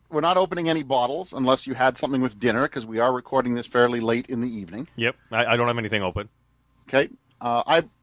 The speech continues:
Speaker 1: I will admit that I did try some Brewing Owl Athene two thousand seventeen, damn good wine.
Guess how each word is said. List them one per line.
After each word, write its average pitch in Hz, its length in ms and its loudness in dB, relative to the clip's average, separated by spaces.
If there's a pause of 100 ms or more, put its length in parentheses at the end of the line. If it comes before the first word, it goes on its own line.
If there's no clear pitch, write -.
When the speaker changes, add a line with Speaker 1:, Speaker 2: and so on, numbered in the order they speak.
(140)
Speaker 1:
I 131 120 0
will 147 200 0
admit 143 380 -2
that 127 160 -2
I 120 140 4
did 117 260 -6
try 120 220 2
some 113 200 -8
Brewing 113 340 2
Owl 113 260 0
Athene 117 460 -4
two 117 180 -6
thousand 110 260 2
seventeen, 113 640 0
damn 107 280 0
good 101 160 -2
wine. 95 320 -4